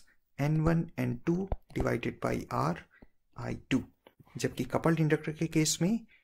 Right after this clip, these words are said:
ये हो जाएगा lambda one equal to एन वन स्क्वायर divided by आर एल वन आई वन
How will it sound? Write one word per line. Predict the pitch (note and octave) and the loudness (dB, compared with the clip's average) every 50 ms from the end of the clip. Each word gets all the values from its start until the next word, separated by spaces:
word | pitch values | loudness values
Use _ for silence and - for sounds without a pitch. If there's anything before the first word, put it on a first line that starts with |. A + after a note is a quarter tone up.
| _ _ - - - | _ _ -20 -16 -10
ये | B2+ C#3 D#3 D#3+ | -2 0 0 0
हो | D3 - B2 | 0 0 0
जाएगा | A#2 A#2+ A#2 A#2+ C3+ C#3+ | 0 2 2 2 0 0
lambda | C#3 A#2+ A#2+ B2+ C#3 C3+ C3+ B2+ B2 | 0 2 2 2 2 0 0 0 2
one | C3 D#3 F3+ F3+ - - | 2 2 2 2 0 -4
equal | B2 A#2+ A#2 - - A#2 A2 A2+ - - - | -6 -6 -8 -4 -2 -2 -2 -2 -2 -2 -2
to | F#3 D3+ - - - _ _ _ _ _ _ _ _ _ _ _ _ _ - - _ _ _ _ _ _ _ _ - _ _ - - _ _ - C3 | -2 -2 -2 -6 -10 _ _ _ _ _ _ _ _ _ _ _ _ _ -20 -20 _ _ _ _ _ _ _ _ -20 _ _ -20 -20 _ _ -6 -4
एन | B2 B2+ B2 | -4 -2 -2
वन | B2 B2 B2 A#2+ A#2 | 0 0 0 0 0
स्क्वायर | - - - - C3 C3+ C3 - G#3+ - - _ _ - - _ _ - B2 | -2 -2 0 0 0 2 2 0 -2 -6 -10 _ _ -20 -20 _ _ -8 -4
divided | B2 A#2+ A#2+ A#2+ - B2 A#2+ - B2+ | -2 -2 -2 -2 -2 -6 -4 -4 -4
by | A#2+ B2 B2 - B2+ | -4 -4 -6 -6 -6
आर | A#2+ A#2+ A#2+ A#2+ | -4 -2 0 0
एल | A#2 A#2 A2+ A#2+ | 0 0 0 2
वन | C#3+ F3 G3+ G#3 - - _ _ _ _ _ _ _ _ _ _ _ _ - - _ _ - | 2 2 2 2 -2 -10 _ _ _ _ _ _ _ _ _ _ _ _ -20 -20 _ _ -8
आई | B2 A#2+ A#2+ A#2 | -6 -4 -4 -4
वन | A#2+ C#3 D#3+ F#3+ | -2 -2 -2 -2